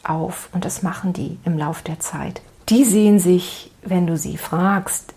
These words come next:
als sehr autark und unverwundbar gegenüber ihren eigenen Gefühlen. Und es geht so weit, dass sie oft sogar leugnen, dass sie Beziehung brauchen.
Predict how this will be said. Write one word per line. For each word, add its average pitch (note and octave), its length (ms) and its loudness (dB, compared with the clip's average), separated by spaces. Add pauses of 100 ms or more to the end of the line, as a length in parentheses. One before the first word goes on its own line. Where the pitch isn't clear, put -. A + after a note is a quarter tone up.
(440)
als - 520 -4
sehr F3+ 420 4
autark D#3 540 -2
und - 180 -2
unverwundbar D#3+ 800 2
gegenüber D3+ 340 -2
ihren D#3+ 220 -2
eigenen D#3 380 -2
Gefühlen. E3+ 640 0 (240)
Und F#3 460 4 (100)
es - 200 -2
geht - 200 0
so A3+ 160 2
weit, G3+ 340 -2
dass F#3 220 0
sie - 240 -6
oft - 320 -4
sogar F3+ 300 -2
leugnen, D#3+ 580 -2
dass D#3+ 180 -8
sie - 80 -10
Beziehung - 520 -8
brauchen. - 400 -12